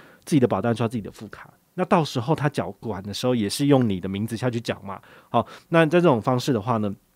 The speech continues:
他的钱可以缴到他的信用卡账户上面去，就不会经过你了。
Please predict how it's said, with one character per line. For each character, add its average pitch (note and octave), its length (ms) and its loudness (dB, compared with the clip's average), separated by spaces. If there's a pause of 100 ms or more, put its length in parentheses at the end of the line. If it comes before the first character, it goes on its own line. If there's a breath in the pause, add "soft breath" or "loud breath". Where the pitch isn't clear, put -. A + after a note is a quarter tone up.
(200)
他 F3 200 0
的 E3 100 4
钱 G2 400 -2
可 B2+ 180 -4
以 A2+ 100 -2
缴 F#2 220 -8
到 A#2+ 80 -6
他 A#2 160 -6
的 G#2+ 60 -4
信 B2 160 -8
用 G#2+ 100 -4
卡 - 160 -16
账 G2 160 -16
户 G2+ 120 -12
上 - 180 -16
面 - 100 -20
去， - 160 -18 (240 soft breath)
就 - 80 2
不 B2 120 -2
会 B2 80 4
经 G#2+ 160 -4
过 G#2 140 -4
你 F#2+ 180 -14
了。 E2+ 120 -20